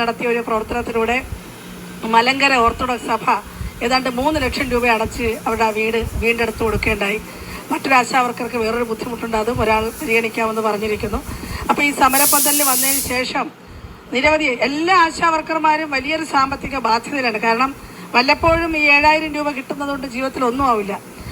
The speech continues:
ആരും കടം കൊടുക്കാനില്ല, കാരണം കൃത്യമായി വരുമാനമില്ലാത്ത ആളുകൾക്ക് കടവും കിട്ടത്തില്ല. അപ്പൊ അങ്ങനെ അധികം വ-, വലിയ പ്രതിസന്ധിയിലൂടെയാണ് കടന്നു പോകുന്നത്. അതുകൊണ്ട് ഞങ്ങൾ ഈ തുക എന്ന് പറയുന്നത് ഞങ്ങളെ സംബന്ധിച്ച്, സമരസമിതിയെയും ഇവിടുത്തെ ആശാ വർക്കർമാരെ സംബന്ധിച്ച് ഓരോ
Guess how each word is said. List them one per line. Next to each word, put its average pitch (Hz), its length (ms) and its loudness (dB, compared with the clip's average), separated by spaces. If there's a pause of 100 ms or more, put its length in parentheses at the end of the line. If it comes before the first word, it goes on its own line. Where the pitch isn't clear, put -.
(100)
ആരും 294 380 6
കടം 277 280 4
കൊടുക്കാനില്ല, 330 560 0
കാരണം 269 340 0
കൃത്യമായി 294 420 0
വരുമാനമില്ലാത്ത 294 720 2
ആളുകൾക്ക് 294 360 -2
കടവും 285 320 2
കിട്ടത്തില്ല. 247 400 -6 (560)
അപ്പൊ 247 200 6
അങ്ങനെ 311 220 2
അധികം 330 520 4 (280)
വ-, 262 260 -2
വലിയ 320 360 2
പ്രതിസന്ധിയിലൂടെയാണ് 294 840 -2
കടന്നു 240 300 0
പോകുന്നത്. 226 340 -2 (440)
അതുകൊണ്ട് 294 280 2 (120)
ഞങ്ങൾ 294 160 2 (100)
ഈ - 20 4 (120)
തുക 285 140 -2
എന്ന് 302 220 2
പറയുന്നത് 285 380 -2
ഞങ്ങളെ 277 240 0 (100)
സംബന്ധിച്ച്, 269 440 -4 (120)
സമരസമിതിയെയും 277 800 0 (360)
ഇവിടുത്തെ 269 340 -2
ആശാ 247 260 4
വർക്കർമാരെ 277 460 0 (100)
സംബന്ധിച്ച് 262 520 -4 (520)
ഓരോ 311 180 6